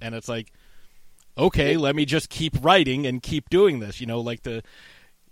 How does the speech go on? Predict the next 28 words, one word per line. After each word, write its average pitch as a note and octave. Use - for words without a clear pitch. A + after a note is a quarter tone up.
you A#2+
know, B2+
"If -
I F3
need F3
to E3
find F3
my F3+
brother F3
in E3
a D#3
city F3
that D#3+
I've D#3
never E3
been E3+
to, C#3
I'm F#3
gonna F3
make E3+
it E3
happen E3
because C3+
I D#3
believe," D#3+
you C#3
know, D#3+
like, D3